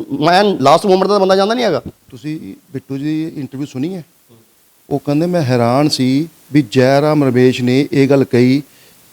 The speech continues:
Speaker 2: ਚਿੱਠੀ ਲਿਖੀ ਵੀ ਅਸੀਂ ਅਯੋਧਿਆ ਨਹੀਂ ਜਾਣਾ।"
Speaker 1: ਹੂੰ।
Speaker 2: ਜੋ ਅਯੋਧਿਆ ਮੋਦੀ ਜੀ ਨੇ ਨਿਯੋਤਾ ਨਹੀਂ ਦਿੱਤਾ ਸੀ, ਉਹਨਾਂ ਦੇ ਟਰੱਸਟ ਨੇ ਨਿਯੋਤਾ ਦਿੱਤਾ ਸੀ।
Speaker 1: ਹੂੰ।
Speaker 2: ਤੇ ਧੱਕਾ ਤਾਂ ਲੱਗੇਗਾ ਨਾ।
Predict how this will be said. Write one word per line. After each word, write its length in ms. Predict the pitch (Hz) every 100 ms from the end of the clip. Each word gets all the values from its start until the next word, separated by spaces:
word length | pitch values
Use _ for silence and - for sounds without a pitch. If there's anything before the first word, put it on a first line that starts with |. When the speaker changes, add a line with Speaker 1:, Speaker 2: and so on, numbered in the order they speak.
| _ -
Speaker 2:
ਚਿੱਠੀ 300 | 160 - 185
ਲਿਖੀ 420 | 147 123 147 170 - _ - -
ਵੀ 100 | 147 -
ਅਸੀਂ 320 | 151 170 185 180 _ _ _ _ -
ਅਯੋਧਿਆ 340 | 147 147 139 143
ਨਹੀਂ 140 | 151
ਜਾਣਾ।" 260 | 123 98 87 139
Speaker 1:
ਹੂੰ। 100 | 135 - _ _ _
Speaker 2:
ਜੋ 140 | - 120
ਅਯੋਧਿਆ 340 | 127 127 156
ਮੋਦੀ 300 | 147 127 131
ਜੀ 100 | 139
ਨੇ 100 | 143
ਨਿਯੋਤਾ 320 | 139 127 123
ਨਹੀਂ 100 | 147
ਦਿੱਤਾ 240 | 185 - 113
ਸੀ, 160 | 107 - _ _ _ _ -
ਉਹਨਾਂ 180 | 131 143
ਦੇ 80 | 196
ਟਰੱਸਟ 240 | 165 170 175
ਨੇ 60 |
ਨਿਯੋਤਾ 280 | 175 143 135
ਦਿੱਤਾ 220 | 120 113
ਸੀ। 140 | 95 98
Speaker 1:
ਹੂੰ। 100 | - _ _ _ _ _ _ _ _ _
Speaker 2:
ਤੇ 60 | 139
ਧੱਕਾ 220 | 127 -
ਤਾਂ 120 | 107 123
ਲੱਗੇਗਾ 340 | 110 139 120
ਨਾ। 120 | 160